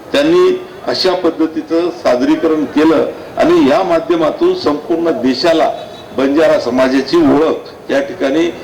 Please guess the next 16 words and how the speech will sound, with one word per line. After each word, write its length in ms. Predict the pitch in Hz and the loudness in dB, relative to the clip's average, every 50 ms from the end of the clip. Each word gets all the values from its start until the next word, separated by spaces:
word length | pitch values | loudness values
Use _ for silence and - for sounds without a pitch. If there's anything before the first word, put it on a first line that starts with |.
| - - - - - | -16 -16 -16 -10 -6
झाली. 280 | 117 - 285 147 131 - - - - - - - - - - - - | -2 0 0 0 0 -2 -4 -10 -16 -20 -20 -20 -20 -20 -10 -4 -2
अखिल 360 | - 120 - - 180 170 143 | -2 -2 0 0 0 0 2
भारतीय 380 | 131 127 131 135 - 160 165 151 | 0 0 -2 -2 0 0 0 2
बंजारा 460 | 135 143 135 139 147 151 151 156 143 | 2 0 2 2 2 4 4 2 2
परिषदेच्या 640 | - - 139 127 - 147 135 147 147 - - 151 135 | 0 -2 -6 -6 -8 -6 -6 -6 -6 -2 -2 -2 0
माध्यमातून 680 | 127 131 131 123 127 151 143 147 147 - 151 151 143 131 | 2 0 0 0 0 0 2 2 0 2 2 2 2 2
गुरुजीने 800 | 123 131 131 123 135 151 156 156 156 156 143 - - - - - - - - - - - - - - | 2 2 2 2 2 2 4 4 2 2 2 -2 -4 -12 -14 -16 -16 -16 -16 -16 -16 -14 -12 -6 -2
खरं 160 | 135 139 151 | 0 0 0
तर 380 | 151 165 165 160 156 156 156 160 - - - - - - - - - | 0 2 2 2 4 2 2 0 -2 -6 -12 -16 -18 -18 -16 -4 -2
संत 240 | 147 151 147 - 165 | -2 -2 0 0 -2
सेवालाल 560 | 156 - - 147 139 143 151 160 165 156 156 | -2 0 -2 0 0 2 2 2 2 0 0
महाराजांचे 840 | 147 143 139 143 147 151 151 160 156 151 143 - - 160 160 151 - - - - - - - - - | 0 0 0 0 0 0 0 0 -2 -2 -4 -2 0 0 2 2 0 -4 -6 -14 -18 -20 -18 -8 -2
जे 60 | 131 156 | 0 2
आमचे 440 | 143 143 143 135 - 156 160 151 139 - - - - | 2 2 0 0 0 0 0 0 -2 -6 -8 -6 -4
धर्मगुरू 460 | 120 139 156 175 196 180 185 185 170 | -2 0 2 2 2 4 4 4 4
आहेत, 260 | 151 120 - 117 104 | 4 2 0 -2 -6